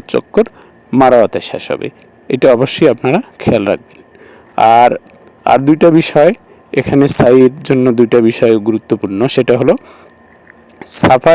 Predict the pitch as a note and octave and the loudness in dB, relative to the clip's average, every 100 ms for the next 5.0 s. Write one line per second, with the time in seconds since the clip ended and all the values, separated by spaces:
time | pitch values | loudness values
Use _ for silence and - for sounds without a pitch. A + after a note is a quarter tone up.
0 | D#3+ D#3+ C#3+ B2 A#2+ B2 C3 F#3 - - | 4 4 4 4 4 4 2 -2 -10 -20
1 | - - B2 D3+ D3 C3 B2 A#2+ - B2 | -6 -4 2 2 4 2 2 -2 0 -2
2 | F3 - - _ - - D3 C3+ B2+ A2+ | -2 -10 -20 _ -10 -2 2 2 0 0
3 | G2 G#2+ G2 G2+ - B2 D#3 A#3+ - - | -2 -4 -6 -8 -2 0 2 0 -8 -20
4 | - - - B2+ A#2+ B2+ D#3+ - C#3 C#3 | -14 -10 -2 0 0 0 0 0 0 0